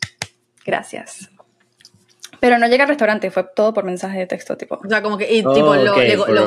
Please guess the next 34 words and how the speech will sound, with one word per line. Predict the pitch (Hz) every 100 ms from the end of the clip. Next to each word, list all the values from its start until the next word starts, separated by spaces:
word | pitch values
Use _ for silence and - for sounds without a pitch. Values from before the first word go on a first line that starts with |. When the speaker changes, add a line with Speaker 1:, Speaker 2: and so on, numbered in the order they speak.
| 104
Speaker 3:
menos. | 104
Speaker 2:
ghosteaste, | 113 185 - - 302 403
o | 202 196
tipo | 185 170 170 165 165 156 -
Speaker 1:
No, | 262 349
no, | 330
le | 240
dije, | 220 240
"Mira, | 233
no | 196
puedo, | 202 190
bye". | 190 202 - _ _ _ _ _ _ -
Speaker 2:
Ah, | - 294
ok, | 175 151
y | 151
nunca | 185 170 -
más, | - 135 120 120 -
Speaker 3:
<laughs> | 127
Speaker 2:
nunca | 147 196
más | 190 -
llegó | 180 170
nada. | 160 - _ - _ - _ -
Speaker 1:
Exacto. | - 185 - - - - _ _ _ _ _ - -
Speaker 2:
Love | 151 -
that. | - -
Ok, | 220 240
that's | 226
fun. | 180 160 - _ _ - -
Speaker 1:
¿Y | 226
tú? | 226
Speaker 2:
Em, | 202 190 180 180 175 165 _ _ _ _ -
no, | 202 202
yo | 208
tomé. | 277 247 196